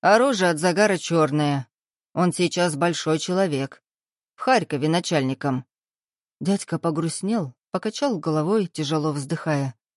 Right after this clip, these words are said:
«Звонит раз в неделю. Рассказывает всякое. А как узнал, что дети на чёрный ставок собираются?» Расплакался.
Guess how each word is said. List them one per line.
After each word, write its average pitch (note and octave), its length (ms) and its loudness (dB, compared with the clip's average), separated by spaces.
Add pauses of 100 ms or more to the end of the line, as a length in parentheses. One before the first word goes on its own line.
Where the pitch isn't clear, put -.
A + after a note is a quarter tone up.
(540)
«Звонит E3+ 600 2
раз D3+ 280 0
в C#3+ 80 -2
неделю. D3+ 580 0 (580)
Рассказывает C#3+ 1000 -4 (260)
всякое. D3 640 -8 (720)
А D#3+ 180 2
как E3+ 280 0
узнал, E3 480 0
что D#3+ 300 0
дети E3 320 0
на D#3+ 180 0
чёрный E3 400 0
ставок E3 440 0
собираются?» C#3+ 920 -4 (520)
Расплакался. - 1000 -2